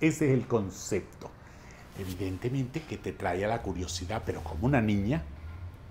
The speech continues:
de diecisiete años, virgen,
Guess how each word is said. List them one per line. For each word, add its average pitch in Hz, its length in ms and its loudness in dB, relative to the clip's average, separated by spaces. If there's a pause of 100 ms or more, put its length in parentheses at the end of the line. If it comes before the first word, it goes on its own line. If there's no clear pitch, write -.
(380)
de 110 140 4
diecisiete 104 680 0
años, 117 500 0 (340)
virgen, 175 920 8